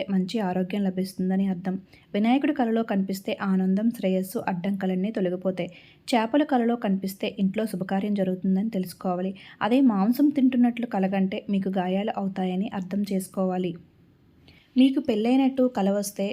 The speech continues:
మీకు ఇబ్బందులు ఎదురవుతాయట. కలలో కుంకుమ పెట్టుకున్నట్లు కనిపిస్తే మీ ఇంట్లో శుభకార్యం జరుగుతుందంట.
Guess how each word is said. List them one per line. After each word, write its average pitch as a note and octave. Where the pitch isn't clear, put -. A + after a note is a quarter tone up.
మీకు G#3
ఇబ్బందులు G3
ఎదురవుతాయట. F#3
కలలో A3
కుంకుమ C4+
పెట్టుకున్నట్లు A3+
కనిపిస్తే G3
మీ A3
ఇంట్లో F#3+
శుభకార్యం G3+
జరుగుతుందంట. F#3